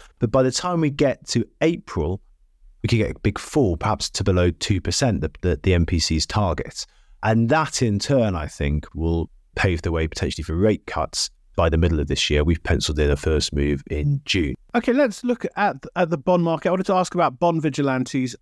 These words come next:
Speaker 2: BlackRock strategist was out over the past week talking about how they'll be back to punish the, the, the Tories and the Labour parties going into the U K election this year. Now, Ed Yardeni coined this term bond vigilantes. He was saying back in October when the ten-year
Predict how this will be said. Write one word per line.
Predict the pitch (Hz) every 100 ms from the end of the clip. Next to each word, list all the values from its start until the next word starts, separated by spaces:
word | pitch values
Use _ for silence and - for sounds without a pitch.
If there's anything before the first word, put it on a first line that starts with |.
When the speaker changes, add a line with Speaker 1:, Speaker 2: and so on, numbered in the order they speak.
| -
Speaker 2:
BlackRock | 190 160 185 156
strategist | - - 160 - 139 131 -
was | 123
out | 131 123
over | 123
the | 120
past | - 127 -
week | 135 120 -
talking | - 131 -
about | 123 131 120
how | - - 143 139 127
they'll | 147 123
be | 143
back | 135 175 156 -
to | 143
punish | - - 156 143 - _ -
the, | 131 123 -
the, | 117 104
the | 123
Tories | - 170 160 156 131 -
and | 123 120
the |
Labour | 127 156 147 147
parties | 147 139 - 139
going | - 139 131
into | 117
the | 127
U | 131
K | - 123
election | 131 - 127 131
this | 139 -
year. | 147 147 - _ _ _ _ _ _ _ -
Now, | 196 190
Ed | 233 233
Yardeni | 220 190 202 185 175
coined | - - 214 196 160
this | 147 -
term | - 151 131
bond | - 143 131 123
vigilantes. | 139 123 135 135 135 165 165
He | 247
was | 214
saying | 202 170
back | 165 160 -
in | 170
October | 143 - 214 196 156
when | 131
the | 135
ten-year | - 139 135